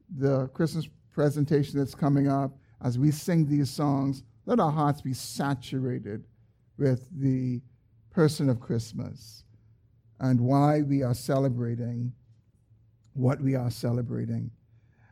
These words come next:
And then second, I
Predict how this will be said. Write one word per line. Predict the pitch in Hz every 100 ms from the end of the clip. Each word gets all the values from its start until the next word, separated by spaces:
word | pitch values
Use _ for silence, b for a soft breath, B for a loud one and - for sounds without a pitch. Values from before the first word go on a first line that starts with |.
| -
And | 160
then | 170 156 147 - - _ - _ _ _
second, | - - 196 190 147 135 131 -
I | 160 147 147 143 -